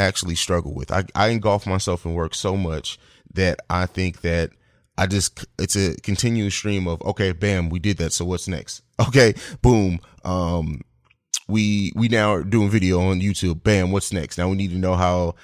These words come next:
to, uh, to cross promote that video to X Y Z, or, oh, well, we did this video, so now we can do this one, or we can make these improvements." Like, it's, my mind is a black hole of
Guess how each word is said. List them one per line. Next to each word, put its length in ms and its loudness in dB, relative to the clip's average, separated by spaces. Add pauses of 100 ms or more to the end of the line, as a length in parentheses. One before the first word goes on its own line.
(240)
to, 720 0
uh, 480 -4 (1000)
to 100 0
cross 260 4
promote 340 2
that 140 2
video 480 0
to 180 -6
X 180 -4
Y 200 2
Z, 320 -4 (160)
or, 120 0
oh, 180 6
well, 180 4
we 120 0
did 180 0
this 160 2
video, 280 -2
so 140 -4
now 120 0
we 100 -4
can 140 -4
do 120 -4
this 240 -4
one, 100 0
or 60 -2
we 80 -4
can 140 -4
make 180 -2
these 180 -2
improvements." 440 -4
Like, 140 0
it's, 160 -6 (280)
my 420 4
mind 460 4
is 100 -2
a 60 -2
black 380 2 (760)
hole 640 0
of 480 -2